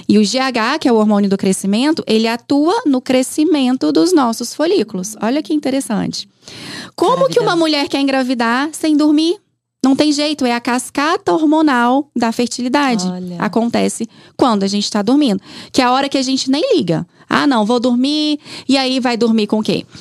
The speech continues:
Speaker 1: Vendo celular, quando não celular, televisão.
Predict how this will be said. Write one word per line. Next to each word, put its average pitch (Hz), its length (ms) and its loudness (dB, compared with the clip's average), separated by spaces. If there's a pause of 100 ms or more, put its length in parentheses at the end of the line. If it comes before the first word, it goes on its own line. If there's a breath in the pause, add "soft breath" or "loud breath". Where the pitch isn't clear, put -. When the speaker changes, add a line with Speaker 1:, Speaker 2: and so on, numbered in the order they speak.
(440 loud breath)
Speaker 1:
Vendo 247 260 -2
celular, 294 720 0 (300 loud breath)
quando 285 300 2
não 220 200 4
celular, 214 720 0
televisão. 262 920 0